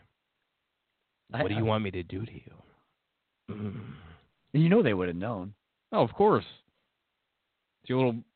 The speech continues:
Speaker 2: prepubescent <laughs> voice.
Speaker 1: I got my one long chin hair that you couldn't get rid of, that no one tells you once you shave it, you're fucked.
Speaker 2: Your,
Speaker 1: <laughs> I mean,
Speaker 2: your rat tail going on.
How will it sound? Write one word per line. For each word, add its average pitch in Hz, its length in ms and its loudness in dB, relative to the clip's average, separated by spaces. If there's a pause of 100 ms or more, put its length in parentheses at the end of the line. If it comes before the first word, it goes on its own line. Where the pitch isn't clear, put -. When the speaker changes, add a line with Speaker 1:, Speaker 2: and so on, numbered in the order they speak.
(100)
Speaker 2:
prepubescent 170 880 4
<laughs> - 20 -6
voice. 185 300 4 (180)
Speaker 1:
I 147 60 -4
got 127 180 -2
my 113 100 -6
one 113 480 -4
long 117 360 0 (120)
chin 117 160 -4
hair 117 280 -2
that 117 140 -2
you 110 160 -4
couldn't 127 200 -2
get 117 140 -4
rid 117 160 -4
of, 120 120 -2 (480)
that 135 140 4
no 127 160 4
one 123 160 2
tells 127 280 4
you 113 120 0
once 117 240 0
you 117 160 -2
shave 117 240 -2
it, 117 80 0
you're 101 200 -2 (140)
fucked. 135 380 2 (720)
Speaker 2:
Your, 113 240 2
Speaker 1:
<laughs> 160 100 0
I 170 160 0
mean, 147 120 -2 (260)
Speaker 2:
your 107 180 0
rat 104 300 4
tail 113 200 4
going 110 220 2
on. 110 360 2